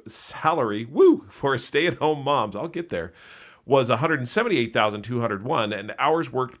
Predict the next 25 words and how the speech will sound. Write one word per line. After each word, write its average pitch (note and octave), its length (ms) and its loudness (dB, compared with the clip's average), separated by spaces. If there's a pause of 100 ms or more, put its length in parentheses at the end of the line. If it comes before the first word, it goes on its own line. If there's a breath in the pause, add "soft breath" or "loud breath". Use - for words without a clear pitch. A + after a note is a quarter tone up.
(100)
per F3 220 -4
week C3 340 -6
was G#2+ 480 -2
ninety-six C3+ 840 -8
point A2+ 320 -10
five F3 400 -4
hours F2+ 280 -4
in F#2 120 -12
two A2 160 -12
thousand F#2 280 -6
nineteen. E2 640 -12 (460 soft breath)
The A#2+ 80 -8
median C#3+ 280 0
hours A#2 300 2
worked A#2 220 -4
for A2 200 -6
the G2+ 200 -2 (100)
past A2+ 380 -6
decade C#3 500 -2
pre-pandemic G2+ 920 -8
was F#2+ 280 -4
ninety-six G2+ 520 -8
hours F2+ 240 -4
per F2+ 100 -14
week. D#2+ 380 -16